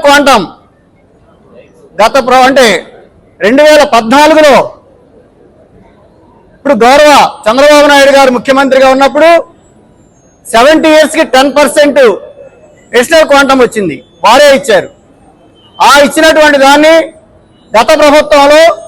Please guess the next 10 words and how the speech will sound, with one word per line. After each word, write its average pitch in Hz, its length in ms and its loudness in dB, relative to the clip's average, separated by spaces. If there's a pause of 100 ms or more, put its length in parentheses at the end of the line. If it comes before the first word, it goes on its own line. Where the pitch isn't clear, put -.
(380)
టెన్ 269 240 -2
పర్సెంట్ని 302 560 0 (400)
సెవెన్ 285 300 0
పర్సెంట్ 302 300 0 (100)
తగ్గించింది. 208 500 -4 (760)
అంటే 277 160 0 (140)
ఉన్నటువంటి 294 640 0 (140)
సౌలభ్యం 285 500 0 (100)
పొందుతున్నటువంటి 277 920 0 (600)
పెన్షనర్ల 294 460 0